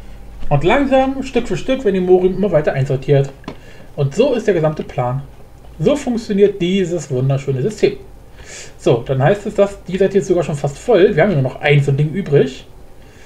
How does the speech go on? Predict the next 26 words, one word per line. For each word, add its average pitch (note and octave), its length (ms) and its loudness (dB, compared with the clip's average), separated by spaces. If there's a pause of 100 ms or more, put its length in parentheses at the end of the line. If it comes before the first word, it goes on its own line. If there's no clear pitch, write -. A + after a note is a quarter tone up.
(480)
Äh, D3+ 180 6
und C#3+ 120 2
da D#3 60 4
müssen F3 160 0
wir F#3 60 2
dann E3 100 0
noch D3+ 120 -2
Zwiebeln A#3 280 -2
und C#3 60 0
so - 80 -2
einen C3+ 60 2
Scheiß C#3 300 2
rein. F3 240 0 (2750)
Ah D#3+ 80 4
nee, F#3 140 6
Quatsch, - 260 -2
die D3 120 -4
Zwiebeln F#3+ 260 0
und D3 40 0
so D#3+ 80 2
haben D#3 80 2
wir D3+ 60 6
ja C#3 60 4
bereits C#3 180 0
hier C#3 100 -2
vorne. C3+ 300 0